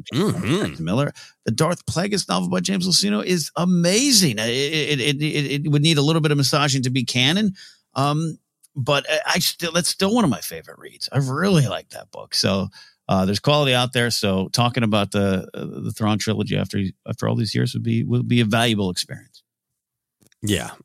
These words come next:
Speaker 2: I would love to do it. And, uh, time will tell, just like exactly what the Filoni New Republic film is.
Speaker 1: Mm-hmm.
Speaker 2: Uh, w-, what, may-, maybe it's called Dark Side Rising. Who knows?
Speaker 1: <laughs>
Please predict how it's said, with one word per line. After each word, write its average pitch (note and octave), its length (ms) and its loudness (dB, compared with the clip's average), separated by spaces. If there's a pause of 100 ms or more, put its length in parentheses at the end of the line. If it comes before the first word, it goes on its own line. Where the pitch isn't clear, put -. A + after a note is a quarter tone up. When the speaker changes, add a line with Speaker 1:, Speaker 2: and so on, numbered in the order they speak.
Speaker 2:
I A2 160 2
would F#2+ 160 0
love G#2 480 2
to G2 120 -2
do F#2 200 2
it. F2+ 220 0
And, E2 320 -4
uh, E2 340 0
time D#3 380 2
will C#3+ 160 4
tell, E2 560 0
just F2+ 260 -2
like F#2+ 200 -2
exactly G#2+ 520 -4
what G#2+ 380 0 (580)
the G#2+ 120 -2
Filoni A#2 360 -2
New A2 280 -2
Republic G#2+ 440 -4
film A2 300 -4 (140)
is. C3 580 0
Speaker 1:
Mm-hmm. F2 40 -4
Speaker 2:
Uh, F2 580 -4
w-, - 220 -10
what, G2+ 220 0
may-, G#2 180 -2
maybe G2+ 300 0
it's - 140 -2
called A#2 320 0
Dark - 220 0
Side B2 240 2
Rising. D#2 420 -2
Who E3 480 -2
knows? F#2 880 -2
Speaker 1:
<laughs> - 40 -12